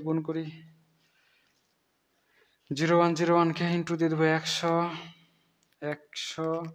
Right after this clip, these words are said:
into দিয়ে দিচ্ছি আঠারো, তাহলে আছে আঠারো দশমিক আঠারো আঠারো পার্সেন্ট। তাহলে আসতেছে কত? আঠারো দশমিক আঠারো পার্সেন্ট, ঠিক আছে? তাহলে আমাদের এক নম্বর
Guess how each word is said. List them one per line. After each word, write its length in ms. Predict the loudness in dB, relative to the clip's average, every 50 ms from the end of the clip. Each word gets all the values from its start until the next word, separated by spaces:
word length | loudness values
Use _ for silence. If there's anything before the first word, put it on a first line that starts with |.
| -16 -20 -20 _ _ _ _ _ _ _ _ _ _ -4 -2
into 220 | -2 -2 -2 -4 -4 -4
দিয়ে 120 | -6 -6
দিচ্ছি 360 | -8 -10 -12 -14 -14 -10 -8 -8 -8 -8 -8 -8 -8
আঠারো, 380 | -8 -8 -6 -6 -6 -6 -6 -10 -12 -16 -20 -20 _ _ _ _ _ _ _ _ _ _ _ _ _ _ _ _ _ _ _ _ _
তাহলে 180 | _ -2 0 0 0
আছে 100 | 0 0 0
আঠারো 220 | 0 0 0 -2 0 -2
দশমিক 300 | -2 0 0 0 2 2 0 0
আঠারো 240 | 0 0 0 2 2 2 0
আঠারো 220 | 0 -4 -6 -6 -6 -6
পার্সেন্ট। 340 | -8 -10 -12 -16 -18 -14 -10 -10 -8 -8 -10 -14 -16 -18 -20 -20 -20 _ _ _ _ _ _ _
তাহলে 160 | -2 0 0 0 0
আসতেছে 280 | -2 -6 -8 -6 -4 -2 -2
কত? 140 | -2 -2 -4 -6 -6 -8 -14 -20 _ _ _ _ -12
আঠারো 220 | -10 -8 -6 -6 -4 -4
দশমিক 440 | -4 -4 -4 -2 -2 0 -2 -2 -6 -10 -16 -20 _ _ _ _ _ _ _ _ _ _
আঠারো 300 | -6 -6 -4 -2 -2 -2 -2 -2
পার্সেন্ট, 340 | -4 -8 -10 -12 -20 -20 -20 -20 -20 _ _ _ -20 -20 -20 _ _ -8
ঠিক 120 | -6 -4 -4
আছে? 120 | -4 -6 -4 0 2
তাহলে 180 | 4 4 4 4 4
আমাদের 200 | 4 4 4 2 4 2 2
এক 60 | 2 2 0
নম্বর 200 | 0 2 0